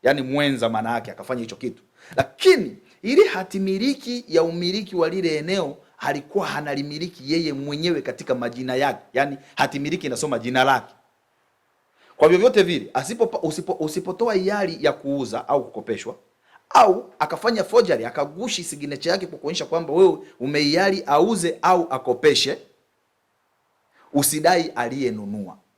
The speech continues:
wala usiende kuishtaki benki iliyomkopesha, bali unatakiwa umfungulie kesi yeye mwenyewe binafsi, yeye mwenyewe binafsi, udai haki zako kwenye hiyo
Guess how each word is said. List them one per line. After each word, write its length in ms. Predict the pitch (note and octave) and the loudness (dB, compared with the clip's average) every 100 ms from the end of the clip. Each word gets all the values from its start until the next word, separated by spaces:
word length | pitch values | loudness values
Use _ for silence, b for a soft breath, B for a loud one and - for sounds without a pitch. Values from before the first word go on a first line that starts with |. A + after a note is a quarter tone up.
| _ _ _ _ _ - | _ _ _ _ _ 2
wala 240 | C3+ C#3 | 4 4
usiende 440 | C#3 B2 C#3+ E3 D3+ | 0 -4 -2 0 -2
kuishtaki 560 | C3 B2 - C#3+ - - | -4 -6 -2 -4 -4 0
benki 600 | C3+ F3 D#3+ - - G#2+ _ _ A#2+ | 4 4 2 -8 -14 -16 _ _ -6
iliyomkopesha, 800 | B2+ C#3+ A2+ C3+ - A2 - - _ - | -2 0 -2 -6 -4 -4 -6 -12 _ 2
bali 280 | C3+ C#3 A#2+ | 4 4 0
unatakiwa 440 | A2 A2 G#2 A#2 | -8 -10 -6 -6
umfungulie 440 | G#2 G#2 G#2+ A2 | -6 -12 -10 -12
kesi 400 | F#2+ C#3 B2 - | -6 -4 -4 -6
yeye 180 | A2+ G#2+ | -8 -8
mwenyewe 360 | G2+ G2+ G#2+ G2 | -10 -10 -12 -14
binafsi, 760 | F#2 F#2+ - - - - A3 A#3 _ _ _ A2+ | -14 -2 -2 -2 -8 -10 -12 -14 _ _ _ -16
yeye 500 | A2+ B2+ B2+ A#2+ A#2+ | -6 2 2 2 -2
mwenyewe 300 | A#2 A#2+ A2 | -4 -4 -6
binafsi, 600 | A2 B2 A#2+ - B2 - b - | -2 -2 0 -2 -4 -12 b -16
udai 340 | A2 A#2+ A2+ | -6 -4 -4
haki 340 | G#2 G#2+ - G2 | -6 -12 -14 -8
zako 400 | A#2+ B2 A#2 G2 | -2 0 -2 -10
kwenye 280 | G2 F#2 | -18 -18
hiyo 340 | F2+ F#2 F#2+ | -18 -16 -16